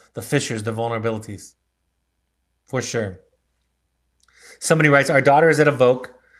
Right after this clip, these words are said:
and we are looking for an aftercare program for her right now. It's hard to find one that has the same quality like Evoke. Will Evoke consider to run an extended care treatment center or therapeutic boarding school in the future?" Maybe, probably not.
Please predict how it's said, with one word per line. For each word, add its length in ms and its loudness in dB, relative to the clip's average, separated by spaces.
and 100 -2
we 80 4
are 100 4
looking 280 0
for 140 -4
an 60 0
aftercare 460 -4
program 400 -10
for 100 -16
her 140 -8
right 220 -6
now. 260 -12
It's 140 -14
hard 140 0
to 60 -2
find 280 -4
one 160 -8
that 80 -8
has 140 -8
the 60 -14
same 240 -8
quality 280 -4
like 200 -6
Evoke. 380 -10
Will 120 -4
Evoke 240 0
consider 340 -8
to 100 -8
run 180 -4
an 100 -8
extended 440 -10
care 180 -8
treatment 340 -10
center 380 -6
or 80 -10
therapeutic 640 -6
boarding 220 -6
school 240 -12
in 80 -10
the 80 -10
future?" 480 -14
Maybe, 520 -4
probably 600 -10
not. 320 -10